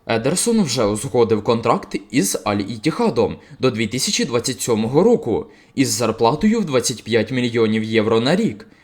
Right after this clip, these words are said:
повідомляє інсайдер Ніколас Кіра. Також зазначається, що бразилець дав згоду на перехід, тож трансфер залишилось узгодити з Манчестер Сіті.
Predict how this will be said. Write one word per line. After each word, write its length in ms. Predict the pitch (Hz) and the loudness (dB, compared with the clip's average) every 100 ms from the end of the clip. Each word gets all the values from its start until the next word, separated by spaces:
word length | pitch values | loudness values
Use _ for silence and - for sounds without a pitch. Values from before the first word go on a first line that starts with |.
| _ | _
повідомляє 640 | - 131 123 117 120 170 233 | 0 0 2 2 2 2 -2
інсайдер 720 | - 127 123 117 156 214 202 | -4 -6 -2 0 4 4 4
Ніколас 540 | 123 110 120 127 - | 0 0 0 0 -2
Кіра. 440 | - 226 135 76 - _ _ | -4 0 0 -2 -8 _ _
Також 320 | 113 - 107 | -2 0 -2
зазначається, 920 | - 117 123 147 - 233 131 104 - 73 - _ | 0 -2 -2 -2 0 0 0 -2 -4 -4 -10 _
що 220 | - 127 | -4 -2
бразилець 680 | 107 117 113 120 214 220 - | 0 0 0 2 2 2 -2
дав 280 | 120 113 98 | 0 0 0
згоду 460 | 139 120 175 240 | -2 0 2 2
на 180 | 170 101 | 2 0
перехід, 580 | 120 113 151 214 - - - - _ | 0 -2 -2 -4 -6 -8 -20 -20 _
тож 200 | 127 117 | -2 -2
трансфер 560 | - 110 170 - 240 233 | 0 0 0 0 2 2
залишилось 640 | 139 113 113 139 226 220 - | 2 0 2 0 0 -2 -2
узгодити 580 | 131 120 120 170 247 | -4 0 0 0 0
з 80 | 190 | -2
Манчестер 580 | 156 123 - 107 - 147 | -2 -2 -2 -4 -4 -4
Сіті. 500 | - 233 - 107 80 | -4 -4 -4 -6 -8